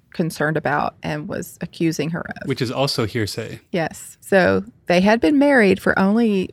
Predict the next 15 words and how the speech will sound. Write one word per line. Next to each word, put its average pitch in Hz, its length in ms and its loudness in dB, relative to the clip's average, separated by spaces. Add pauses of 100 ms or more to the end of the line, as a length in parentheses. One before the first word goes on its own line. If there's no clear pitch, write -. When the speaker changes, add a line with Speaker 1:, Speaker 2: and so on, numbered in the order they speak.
(120)
Speaker 1:
really 190 300 0
only 170 160 0
six - 360 -8
months. - 600 -6 (120)
And 170 500 -2
on 180 120 0
the 175 80 0
day 180 220 2
that 175 100 0
he 175 60 0
was 170 100 0
shot, 190 360 2
she 185 120 -4
says 175 280 0
that - 220 0